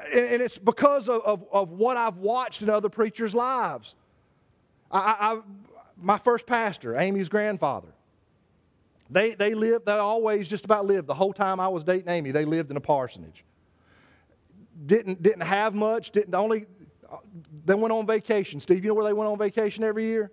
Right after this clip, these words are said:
To the Southern Baptist Convention. Y'all ever been to the Southern Baptist Convention?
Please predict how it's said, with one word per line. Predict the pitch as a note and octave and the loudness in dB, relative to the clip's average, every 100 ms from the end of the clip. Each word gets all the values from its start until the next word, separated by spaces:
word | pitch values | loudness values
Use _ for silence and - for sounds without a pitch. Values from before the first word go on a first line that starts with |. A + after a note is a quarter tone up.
| _ _ _ _ _ _ _ _ _ _ - | _ _ _ _ _ _ _ _ _ _ -2
To | F3+ | -2
the | D3 | 0
Southern | - G#3 G#3 | 2 2 4
Baptist | G3+ G3+ G3 - | 0 0 -2 -4
Convention. | G#3 F3 D#3+ C3 F#2 F2 - _ _ _ _ _ _ _ _ _ _ _ _ _ _ _ _ _ _ _ _ _ _ _ _ - | -4 -2 -2 -4 -12 -20 -20 _ _ _ _ _ _ _ _ _ _ _ _ _ _ _ _ _ _ _ _ _ _ _ _ -12
Y'all | A2 D#3 | -2 -2
ever | F#3+ | 0
been | G#3 | -2
to | G3 | -2
the | G3 | 0
Southern | G#3+ G#3 | 0 0
Baptist | G#3 G#3+ G3+ | -2 -2 -4
Convention? | A3 G#3+ A3+ A3+ F#3+ | -4 -2 -2 -4 -14